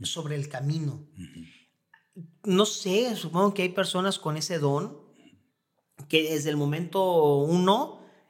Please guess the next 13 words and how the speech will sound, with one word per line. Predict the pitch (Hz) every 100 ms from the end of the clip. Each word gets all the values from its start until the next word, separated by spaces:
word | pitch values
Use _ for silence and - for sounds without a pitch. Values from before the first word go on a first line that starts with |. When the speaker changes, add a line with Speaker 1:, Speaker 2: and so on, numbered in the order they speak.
| -
Speaker 2:
Oh. | 190 - _ -
Speaker 1:
ya, | 165 - 233 202
eh, | 170
tienen | 190 226
su | 175
Speaker 2:
Ujú. | 143
Speaker 1:
estilo, | - 240 240
su | 233 -
manera | 170 196
de | 180
hacer | 185
las | 170
cosas. | - 143 143 -